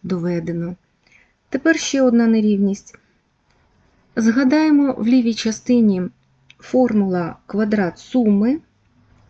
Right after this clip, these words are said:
Згадаємо цю формулу. Це буде А квадрат плюс два а б і плюс Б квадрат. В нашому випадку на місці А стоїть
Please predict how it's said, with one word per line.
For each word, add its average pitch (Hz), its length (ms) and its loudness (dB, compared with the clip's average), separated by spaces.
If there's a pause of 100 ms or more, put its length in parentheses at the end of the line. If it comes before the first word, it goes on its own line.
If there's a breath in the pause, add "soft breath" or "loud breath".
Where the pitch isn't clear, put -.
(240)
Згадаємо 196 480 0
цю - 180 -10
формулу. 285 640 -4 (960 soft breath)
Це 233 140 -4
буде 226 340 0 (480)
А 247 200 2
квадрат 190 760 -4 (600)
плюс 220 280 -2
два 247 340 0
а 185 260 -2
б 233 380 -2 (480)
і 233 100 -4
плюс 269 340 -4
Б 220 220 -2
квадрат. 180 680 -6 (1000)
В 208 60 2
нашому 226 440 2
випадку 202 680 -6 (520 soft breath)
на 208 100 2
місці 220 540 0
А 196 200 -2
стоїть 185 640 -8